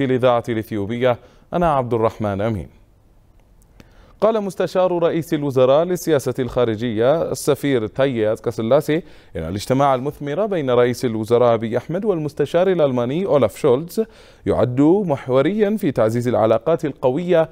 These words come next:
القائمة بين البلدين. وأشار تايي إلى أن الزعيمين ناقشا الأنشطة التي قامت بها الحكومة لضمان السلام الدائم في إثيوبيا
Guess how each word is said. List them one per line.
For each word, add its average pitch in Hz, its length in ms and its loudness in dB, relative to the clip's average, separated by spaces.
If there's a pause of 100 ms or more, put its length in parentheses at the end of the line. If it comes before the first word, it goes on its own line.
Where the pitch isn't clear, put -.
(260)
القائمة 175 680 0
بين 113 320 -2
البلدين. 87 460 -4 (440)
وأشار 127 340 2
تايي 127 380 0
إلى 175 140 2
أن 151 100 -2
الزعيمين 123 540 0
ناقشا 170 480 2
الأنشطة 127 480 -2
التي 120 260 0
قامت 117 360 -2
بها 120 120 4
الحكومة 110 460 -4
لضمان 113 440 -2
السلام 110 360 2
الدائم 143 360 0
في 139 180 -6
إثيوبيا 120 480 -2